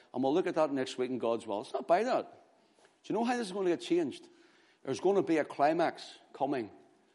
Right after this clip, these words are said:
And it'll build up, and it'll build up. Whether it's a month, a year, or ten years, I don't know. Christ is gonna come. He's gonna do it.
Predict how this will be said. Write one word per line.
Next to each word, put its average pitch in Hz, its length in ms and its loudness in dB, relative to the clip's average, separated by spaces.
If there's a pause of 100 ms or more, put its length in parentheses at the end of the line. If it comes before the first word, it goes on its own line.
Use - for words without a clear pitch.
(120)
And 107 100 -8
it'll 104 120 -6
build 151 260 4
up, 175 320 4
and 131 80 -6
it'll 120 120 -6
build 147 200 2
up. 160 240 0 (140)
Whether 139 240 4
it's 131 120 -6
a 120 60 2
month, 151 320 0
a 127 80 0
year, 151 380 0
or 127 100 -2
ten 160 320 -2
years, 160 180 -2
I 131 120 2
don't 180 180 -4
know. 165 260 -6 (960)
Christ 139 360 -6
is 139 100 -4
gonna 117 240 -8
come. - 280 -16 (1800)
He's 135 260 -2
gonna 107 260 -4
do - 100 -12
it. - 200 -16